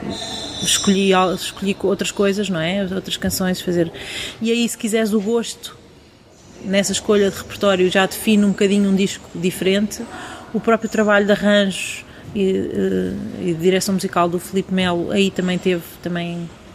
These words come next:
e-, o, esse segundo disco é, se quiseres, é uma, é uma linguagem um bocadinho mais moderna,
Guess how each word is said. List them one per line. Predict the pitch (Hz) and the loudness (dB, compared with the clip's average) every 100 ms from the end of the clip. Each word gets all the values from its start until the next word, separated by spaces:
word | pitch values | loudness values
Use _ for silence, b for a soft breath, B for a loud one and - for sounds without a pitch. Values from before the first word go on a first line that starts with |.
| - | 2
e-, | 208 - | 2 4
o, | 202 196 | 2 4
esse | 190 - | 2 0
segundo | 185 208 | 2 4
disco | 202 196 - | 4 2 2
é, | 190 180 - - | 0 0 -6 -14
se | - | -14
quiseres, | - 185 196 180 | -6 0 2 2
é | 185 | 0
uma, | 190 196 | 0 0
é | 202 | 0
uma | 202 202 | 2 4
linguagem | 202 196 185 180 190 190 180 B B B B B - | 4 4 4 2 0 0 -4 B B B B B -20
um | - | -14
bocadinho | - 185 185 | -6 -2 0
mais | 180 170 | 0 0
moderna, | 185 175 170 190 196 | 2 2 2 0 -4